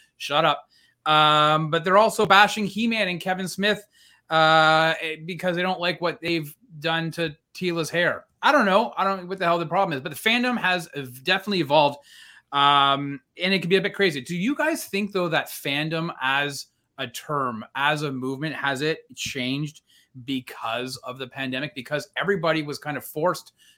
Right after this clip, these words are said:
to be at home and start consuming all of this content that maybe they weren't wouldn't have done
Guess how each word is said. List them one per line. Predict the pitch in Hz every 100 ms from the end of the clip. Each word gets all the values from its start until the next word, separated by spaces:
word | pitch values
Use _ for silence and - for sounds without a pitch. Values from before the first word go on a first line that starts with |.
| _
to | 170
be | 151 151
at |
home | - 170 143 107 120 _ _ _
and | 147 135
start | - 170 165
consuming | - 156 - 180 151 131
all | 127 160
of | 151
this | 147 -
content | - 151 165 127 107
that | 143 147
maybe | 208 233
they | 196
weren't | 170 180 180 - _ _ _ _
wouldn't | 131 175 180
have | 160 139 120 120 _ 117
done | 143 131 123